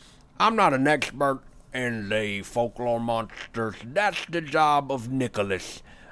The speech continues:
Khali. Uh, and so, but we still gonna go on the hunting trip, and you can use, honestly, whatever weapon you want. You say, "Well, I'm gonna have a shotgun. I'm gonna have a rifle. I want a bazooka.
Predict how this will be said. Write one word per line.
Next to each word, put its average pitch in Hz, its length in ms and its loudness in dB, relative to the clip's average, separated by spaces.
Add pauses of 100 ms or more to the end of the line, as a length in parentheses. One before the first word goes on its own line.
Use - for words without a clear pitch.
(340)
Khali. 82 640 -2 (680)
Uh, 90 580 0 (220)
and 131 180 -4
so, 135 260 0
but 135 180 0
we 175 140 2
still 202 360 4
gonna 131 200 0
go 107 280 2
on 95 200 0
the 71 80 -4
hunting 104 440 -2
trip, 85 420 -4 (420)
and 127 220 2
you 240 100 2
can 147 240 0
use, 117 440 -4 (600)
honestly, 156 480 -2
whatever 95 480 -6
weapon 123 420 -6
you 131 120 -8
want. 131 260 -10 (260)
You 98 120 -8
say, 101 220 0
"Well, 95 200 2 (160)
I'm 135 100 0
gonna 131 160 4
have 120 200 -2
a 127 100 -4 (160)
shotgun. 76 440 -4
I'm 101 160 -4
gonna 123 100 2
have 117 200 0
a 123 60 -2
rifle. 82 480 -6 (400)
I 76 120 0
want 104 240 2
a 131 40 2
bazooka. 135 680 0